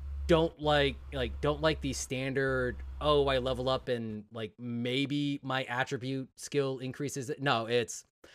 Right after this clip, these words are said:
"Hey, if you use this skill, you have a chance to level it at the end of that day," and, you know, you just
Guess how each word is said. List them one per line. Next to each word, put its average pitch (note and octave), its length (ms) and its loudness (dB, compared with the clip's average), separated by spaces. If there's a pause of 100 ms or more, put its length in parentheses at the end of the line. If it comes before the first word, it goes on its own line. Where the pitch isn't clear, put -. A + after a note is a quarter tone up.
(120)
"Hey, D3 240 4
if B2 220 -2
you C#3 100 -2
use D3+ 260 0
this E3+ 160 4
skill, E3 320 4
you C3+ 120 -2
have B2 160 2
a - 20 -6
chance C#3 280 -2
to B2 80 -4
level B2+ 260 0
it C3+ 100 -4
at A2+ 160 -8
the B2 140 -4
end B2 120 -4
of G#2+ 160 -2 (300)
that A#2 260 -4
day," A#2+ 420 0 (380)
and, G2+ 680 -8 (640)
you A#2+ 160 -4
know, G#2 160 -6 (100)
you A#2+ 160 -4
just B2 240 -4